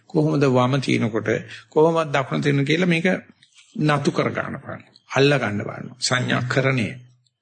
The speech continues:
ඊට පස්සේ බල බල ඉඳදී අනායාසයෙන් සක්මන කරනකොට gediya පිටින්ම සක්මන කරන මිසක wama දකුණ තේරෙන්නේ නැහැ. සක්මන නිකන්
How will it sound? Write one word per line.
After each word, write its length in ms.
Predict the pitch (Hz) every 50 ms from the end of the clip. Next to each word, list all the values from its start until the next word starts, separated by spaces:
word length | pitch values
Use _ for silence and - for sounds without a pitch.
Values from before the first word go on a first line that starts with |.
| _ _ _ _ _ _ _ _ _ _
ඊට 140 | 214 220 233
පස්සේ 360 | 214 233 214 - - 220 156
බල 220 | 135 131 127 135 156
බල 220 | 175 175 233 247 247 214
ඉඳදී 500 | 180 143 131 127 131 131 135 165 214 208
අනායාසයෙන් 880 | - 139 135 139 147 165 185 185 190 185 185 185 190 202 202 190 190 190 185 190 - - - - - - _ - _ _ _ _ _ _ _ - - _ _ _ _ _ _ _ _ _ _ _
සක්මන 420 | - - 139 127 - - 185 190 180
කරනකොට 560 | 143 160 165 156 170 202 226 220 254 220 180 - 101 127 - - - - - - - - -
gediya 380 | _ 143 135 143 143 180 214 220
පිටින්ම 280 | 226 226 196 226 214 220
සක්මන 400 | 196 151 151 156 160 180 202 208
කරන 280 | 220 202 220 220 214 226
මිසක 340 | 220 220 233 214 226 233 233 262
wama 260 | 240 220 214 208 233
දකුණ 360 | 226 247 247 240 277 277 269
තේරෙන්නේ 420 | 277 277 277 285 302 311 311 302 302 302 240
නැහැ. 220 | - - - - _ _ _ _ _ _ _ _ _ _ _ _ _ _ _ _ _ _ _ _ _ _ _ _ _ _ - - - _ _ _ _ _ _
සක්මන 480 | - - - 120 104 110 - 123 123 127
නිකන් 360 | 131 135 - 214 247 254